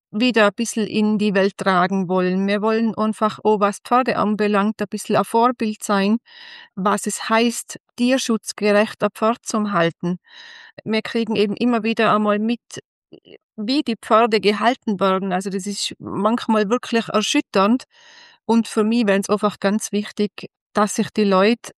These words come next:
für den Tierschutz wieder ein bisschen mehr interessieren und dass sie sich befragen,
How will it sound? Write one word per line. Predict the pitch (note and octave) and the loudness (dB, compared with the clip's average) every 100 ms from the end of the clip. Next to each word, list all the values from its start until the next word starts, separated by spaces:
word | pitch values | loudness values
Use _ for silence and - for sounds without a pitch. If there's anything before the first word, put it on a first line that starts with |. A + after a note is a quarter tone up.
| _ _ - - - | _ _ -16 -16 -8
für | - | 0
den | A3+ G#3+ | 2 2
Tierschutz | A3+ A#3 A3 G3+ - | 0 2 2 -2 0
wieder | G3+ G3+ | 2 4
ein | G3 - | 2 0
bisschen | A3 - G3+ | -4 -2 0
mehr | G3 G3 G3+ | 2 2 2
interessieren | G3+ G#3 G3 G3+ - G3 G#3 G#3+ | 0 -2 0 0 0 0 2 2
und | G3+ - | -2 -2
dass | F#3+ - | -4 -4
sie | F#3+ | -6
sich | - - - | -6 -8 -2
befragen, | G3 - F#3+ F#3+ G#3 G#3 | -2 2 4 4 4 2